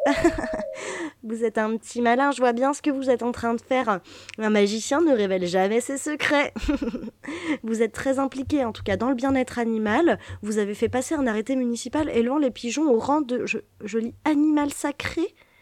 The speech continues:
Oui, voilà, c'est tout un terme, hein. Il est donc non seulement interdit de les blesser, mais également de les chasser de quelconque endroit, et des mangeoires et abreuvoirs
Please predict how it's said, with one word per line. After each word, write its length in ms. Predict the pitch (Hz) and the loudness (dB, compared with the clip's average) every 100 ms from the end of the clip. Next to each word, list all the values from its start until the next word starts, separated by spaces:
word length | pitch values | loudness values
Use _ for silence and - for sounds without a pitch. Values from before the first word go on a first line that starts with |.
| _ - | _ -6
Oui, 120 | 240 277 | -2 -2
voilà, 200 | 254 226 | -2 -4
c'est 140 | 220 208 | -4 -8
tout 220 | - - | -6 -2
un 120 | 262 | -2
terme, 400 | 247 285 320 320 | 0 0 2 4
hein. 100 | 269 - - - _ _ _ _ - | 2 0 -10 -20 _ _ _ _ -4
Il 160 | 196 | 0
est 80 | 220 | 2
donc 240 | 202 240 - | 2 0 2
non 180 | 254 | 2
seulement 400 | 269 285 254 240 - | 2 2 2 0 0
interdit 460 | 285 277 262 262 | 0 0 -2 -4
de 100 | 285 | -2
les 160 | 226 190 | 0 0
blesser, 520 | 165 214 247 - 311 - - - | 0 -2 -2 -2 -4 -4 -20 -6
mais 120 | 202 | -2
également 380 | 214 208 208 233 330 | 0 2 0 0 -2
de 80 | 240 | 0
les 180 | 185 175 | 0 0
chasser 540 | - 277 277 - 240 | -2 -2 -2 -4 -4
de 140 | 196 | -2
quelconque 560 | 165 - 240 233 294 285 | -2 0 0 0 -4 -2
endroit, 320 | 220 196 240 - - - | -2 0 -2 -2 -18 -4
et 140 | 214 | -2
des 100 | 180 | 0
mangeoires 460 | 190 214 233 302 269 | 0 -2 -2 -2 -2
et 80 | - | -2
abreuvoirs 600 | 226 - 226 208 254 - | -4 -2 -2 2 0 0